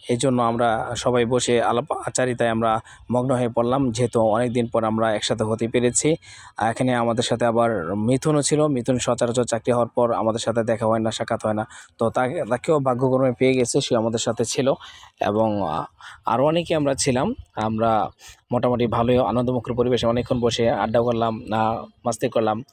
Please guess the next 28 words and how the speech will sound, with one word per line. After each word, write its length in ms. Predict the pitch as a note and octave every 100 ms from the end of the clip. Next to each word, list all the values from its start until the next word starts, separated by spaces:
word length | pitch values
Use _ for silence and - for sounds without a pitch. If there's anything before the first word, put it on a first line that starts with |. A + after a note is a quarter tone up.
| - - -
আর 180 | - A2
সিএমকে 400 | - B2+ A#2+ B2
অসংখ্য 300 | A2+ C3+ B2
ধন্যবাদ, 360 | A#2+ B2 B2+ B2
সিএম 300 | B2 A#2 A2
এত 240 | E2 -
সুন্দর 280 | B2+ B2+ B2
একটা 220 | A#2 A#2+
ডিনারের 360 | G2+ A2+ A#2+ A#2+
আয়োজন 340 | A2 A2 A#2+
করার 260 | B2+ B2 A#2
জন্য। 220 | A#2 C3+
অবশেষে 400 | B2 A#2+ C#3 D3
কিন্তু 160 | C#3 C3
আমাদের 160 | A#2
সামনে 220 | A#2 B2+
দেখতেই 260 | A#2 A#2 B2+
পাচ্ছেন 280 | A#2+ A2+ B2+
স্যুপ 200 | - A2
আসছে। 280 | A#2 - C#3+
স্যুপটা 280 | C#3 B2 A#2+
কিন্তু 180 | A#2+ A#2+
সেই 300 | - D3 D#3
দারুণ 260 | C#3+ D3 C3+
ছিল। 160 | C#3+ F#3+ - - - -
প্রেসিডেন্টের 560 | E3 D#3+ D#3+ D#3+ E3
কা-, 220 | D#3 C#3+ -
আহ, 360 | C#3 C3+ C3+